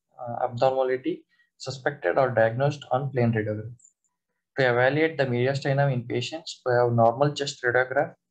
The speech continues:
at a clinical reason to suspect mediastinal disease. Ra-, in radiation treatment planning and follow-up.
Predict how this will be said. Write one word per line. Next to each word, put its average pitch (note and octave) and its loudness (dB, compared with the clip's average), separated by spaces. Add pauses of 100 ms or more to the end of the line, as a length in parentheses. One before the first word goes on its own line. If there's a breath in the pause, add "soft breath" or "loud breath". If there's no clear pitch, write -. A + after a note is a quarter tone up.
(280)
at - -4
a C3+ -2
clinical C3 -2
reason C3+ -2
to C#3 -12
suspect C3+ -6
mediastinal A#2+ -2
disease. - -12 (600 soft breath)
Ra-, - 0
in C3 4
radiation C#3 2
treatment C3+ 0
planning C#3 0 (100)
and C3+ -6
follow-up. G#2+ 0